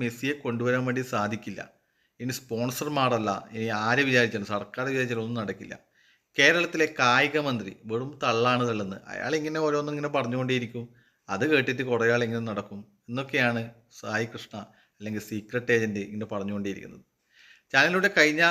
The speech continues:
ഈ മെസ്സി വരുന്നതുമായി ബന്ധപ്പെട്ട വാർത്തകളൊക്കെ വരുമ്പോൾ ഈ സീക്രട്ട് ഏജന്റ് പറയുന്നതൊക്കെ മെസ്സി എന്തിനാണ് വരുന്നത് കേരളത്തിൽ, അല്ലെങ്കിൽ മെസ്സി വന്നതുകൊണ്ട് എന്ത് ഗുണമാണ് കായിക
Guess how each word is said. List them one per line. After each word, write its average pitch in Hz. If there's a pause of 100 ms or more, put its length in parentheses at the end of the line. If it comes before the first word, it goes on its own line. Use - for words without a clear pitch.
(600)
ഈ 135 (180)
മെസ്സി 127
വരുന്നതുമായി 143
ബന്ധപ്പെട്ട 127 (100)
വാർത്തകളൊക്കെ 123
വരുമ്പോൾ 117 (800)
ഈ 113 (180)
സീക്രട്ട് 123
ഏജന്റ് 139
പറയുന്നതൊക്കെ 127
മെസ്സി 117 (100)
എന്തിനാണ് 147
വരുന്നത് 127
കേരളത്തിൽ, 117 (300)
അല്ലെങ്കിൽ 131
മെസ്സി 120
വന്നതുകൊണ്ട് 131 (120)
എന്ത് 120 (140)
ഗുണമാണ് 107 (160)
കായിക 107